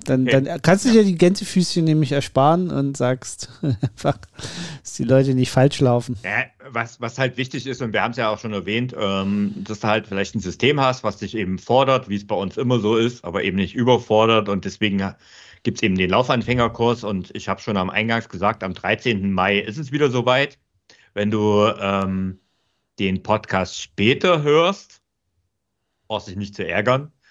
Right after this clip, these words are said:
Speaker 2: Äh, weil unter dem Link, den ich dir gleich sagen werde, wirst du immer das nächste Datum finden und wirst dich immer zum nächsten Kurs anmelden können. Ja, und was machen wir in diesem Laufanfängerkurs? In acht Wochen laufen wir dort von null auf fünf Kilometer. Also wir holen euch wirklich von der Couch ab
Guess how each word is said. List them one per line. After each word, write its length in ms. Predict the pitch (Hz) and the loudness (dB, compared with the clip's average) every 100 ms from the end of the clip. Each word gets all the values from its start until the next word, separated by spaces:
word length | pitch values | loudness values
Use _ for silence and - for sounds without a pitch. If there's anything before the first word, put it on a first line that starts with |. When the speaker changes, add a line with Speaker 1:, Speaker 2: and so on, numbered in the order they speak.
| _ _ _ | _ _ _
Speaker 2:
Äh, 300 | 95 98 92 | -6 -4 -2
weil 120 | 98 98 | -2 0
unter 180 | 98 | -2
dem 180 | 95 95 | -2 -2
Link, 220 | 90 123 | 0 0
den 120 | 127 110 | 0 -2
ich 120 | 104 | -2
dir 80 | 120 | 0
gleich 220 | 113 101 | 0 2
sagen 260 | 104 107 104 | 2 2 0
werde, 280 | 101 104 | 0 0
wirst 180 | 92 - | -4 -6
du 40 | - - | -6 0
immer 200 | 113 139 | 2 2
das 160 | 101 | 2
nächste 300 | 107 107 - | 0 0 0
Datum 320 | - 87 117 104 | -2 -2 -2 -6
finden 300 | 98 101 127 | -6 -4 -4
und 160 | 107 | -4
wirst 180 | 98 101 | -4 -6
dich 80 | - | -2
immer 180 | 110 107 | 0 2
zum 140 | 95 | 0
nächsten 300 | 92 98 - | 0 0 -2
Kurs 260 | 92 95 82 | 0 0 2
anmelden 500 | 90 104 95 92 95 | 0 0 0 0 -2
können. 380 | 98 113 147 - - - - - - - | -2 -2 -2 -8 -20 -20 -20 -20 -10 0
Ja, 160 | 123 | 2
und 160 | 120 101 | 2 0
was 120 | 104 | 0
machen 280 | 120 127 156 | 0 0 2
wir 100 | 156 | 2
in 60 | 147 | 2
diesem 180 | 139 | -4
Laufanfängerkurs? 920 | 139 135 147 135 147 143 135 139 147 - | -2 -2 -2 -6 -6 -6 -4 -4 -4 -8
In 240 | 123 110 - | -12 -12 -6
acht 340 | 104 - - | -6 -6 -8
Wochen 460 | 101 127 196 226 208 _ _ _ _ _ | -6 -4 -4 -6 -10 _ _ _ _ _
laufen 300 | 104 113 120 | -6 -4 -2
wir 140 | 113 | 0
dort 160 | 113 107 | 0 -2
von 180 | 104 95 | -2 -2
null 220 | 104 135 | 0 2
auf 160 | 113 - | 0 0
fünf 240 | 117 - | -4 -4
Kilometer. 420 | 113 95 - 131 | -4 0 2 2
Also 500 | 104 98 92 98 - 98 - | 2 0 -2 -4 -6 -16 -18
wir 280 | 101 104 | -6 -4
holen 180 | 98 120 | 0 2
euch 360 | 117 101 - - | 2 0 -6 -4
wirklich 340 | 110 - 107 | -2 -2 -4
von 120 | - | 0
der 80 | 101 | 0
Couch 360 | 95 92 127 - | 0 0 0 0
ab 260 | 135 135 | -2 -2